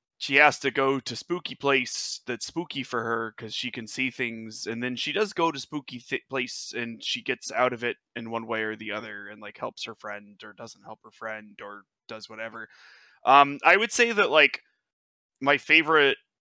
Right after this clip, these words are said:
part would probably be whatever episode we get the teacher's backstory in, 'cause I was expecting him to be a, like, a psychopath or whatever. Um, I wasn't really seeing the he, he's more of a victim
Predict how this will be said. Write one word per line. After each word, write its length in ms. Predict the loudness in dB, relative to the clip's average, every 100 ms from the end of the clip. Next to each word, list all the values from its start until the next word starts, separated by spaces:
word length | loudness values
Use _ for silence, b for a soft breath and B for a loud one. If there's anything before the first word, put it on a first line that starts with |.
| _ _ _ _ _ _ -20 _ _ -2
part 320 | 4 4 4
would 140 | -6 -4
probably 500 | 4 4 4 -2 -2
be 180 | 0 0
whatever 400 | 4 4 2 0
episode 580 | 0 -2 -2 -2 -2
we 80 | -4
get 180 | -6 -6
the 80 | -8
teacher's 420 | -12 -10 -10 -10
backstory 640 | -8 -8 -6 -2 0 -2
in, 100 | -4 -6
'cause 140 | -2
I 120 | -2
was 180 | -2 -4
expecting 460 | -10 -8 -10 -10 -12
him 200 | -10 -10
to 100 | -12
be 220 | -10 -10
a, 80 | -10 _
like, 140 | -16 -14
a 40 |
psychopath 800 | -10 -10 -8 -4 2 2 2 -4
or 140 | -6 -2
whatever. 500 | 0 0 0 -2 -6 _ _ _ _ -2
Um, 440 | 0 -2 -6 -18 _ _ -10
I 60 |
wasn't 240 | -6 -6 -8
really 260 | -8 -8
seeing 460 | -8 -6 -4 -4 -4
the 220 | -6 -6
he, 560 | -8 -10 -8 -8 -12 -16
he's 320 | -12 -10 -10
more 180 | -6 -4
of 80 | -4
a 60 | -8
victim 600 | -4 -4 2 2 2 -4